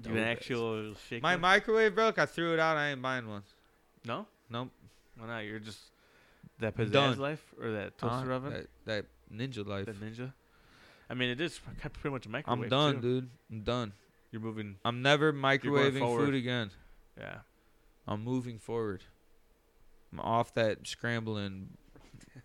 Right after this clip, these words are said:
Speaker 1: That radiation.
Speaker 2: That radiation life.
Speaker 1: It's going on to the, the
Speaker 2: I
Speaker 1: radiated heat.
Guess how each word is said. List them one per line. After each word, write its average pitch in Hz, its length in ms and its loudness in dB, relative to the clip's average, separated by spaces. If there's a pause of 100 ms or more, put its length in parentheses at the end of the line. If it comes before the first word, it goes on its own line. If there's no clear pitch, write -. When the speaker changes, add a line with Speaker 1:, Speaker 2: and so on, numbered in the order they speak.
(600)
Speaker 1:
That 110 160 -8
radiation. 110 600 -4
Speaker 2:
That 123 160 8
radiation 127 840 6
life. 101 240 -2
Speaker 1:
It's 107 80 -16
going 120 200 -10
on 117 200 -10
to 123 80 -14
the, 113 160 -10 (640)
the 151 100 2
Speaker 2:
I 156 100 8
Speaker 1:
radiated 127 360 -4
heat. 123 260 -12